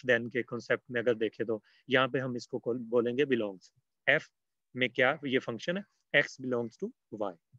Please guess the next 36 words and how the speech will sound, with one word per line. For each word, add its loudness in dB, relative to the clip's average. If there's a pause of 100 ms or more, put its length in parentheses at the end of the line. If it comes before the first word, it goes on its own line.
(1200)
अब 4
नीचे 2
है 6
जी, 2
the 2
set 4
x 2
is 2
called 4
the 2
domain, 2 (300)
ये 0
मैं 0
बता 0
चुका -4
हूँ 2
आपको, -4 (400)
जो 2 (100)
X 4
होगा 6
आपका 0
set 2
पहला, 0
उसको -6
हम -4
domain -2
बोलेंगे, 2 (540)
और 8
of 6
f 4
and 2
y 6
is 6
called 6
the 6
codomain, -2